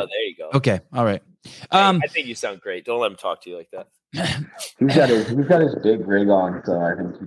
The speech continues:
Speaker 3: just is
Speaker 1: His
Speaker 3: used to a
Speaker 1: hearing aids
Speaker 3: different,
Speaker 1: are, are
Speaker 3: a
Speaker 1: not
Speaker 3: different
Speaker 1: on.
Speaker 3: standard of living.
Speaker 2: I'm spoiled. Uh, d-, d-, Travis, what? How about the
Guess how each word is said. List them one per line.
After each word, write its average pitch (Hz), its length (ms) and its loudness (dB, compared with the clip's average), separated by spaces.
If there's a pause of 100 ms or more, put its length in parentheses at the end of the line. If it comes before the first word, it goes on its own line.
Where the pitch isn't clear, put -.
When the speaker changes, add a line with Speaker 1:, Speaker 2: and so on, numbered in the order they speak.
Speaker 3:
just - 160 -8
is - 320 -12
Speaker 1:
His - 120 -2
Speaker 3:
used 151 100 -2
to 165 60 -2
a - 20 2
Speaker 1:
hearing 156 180 2
aids 139 100 4
Speaker 3:
different, 113 340 0
Speaker 1:
are, - 60 -20
are - 140 -14
Speaker 3:
a 110 40 4
Speaker 1:
not - 80 0
Speaker 3:
different 131 260 4
Speaker 1:
on. 110 40 2
Speaker 3:
standard 104 520 2
of 90 80 -2
living. 90 340 0 (560)
Speaker 2:
I'm 123 160 0
spoiled. 117 600 2 (240)
Uh, 180 280 4
d-, - 180 -12
d-, 156 120 -10 (100)
Travis, 202 320 0 (500)
what? 160 360 0
How 180 240 2
about 220 240 2
the 175 140 -2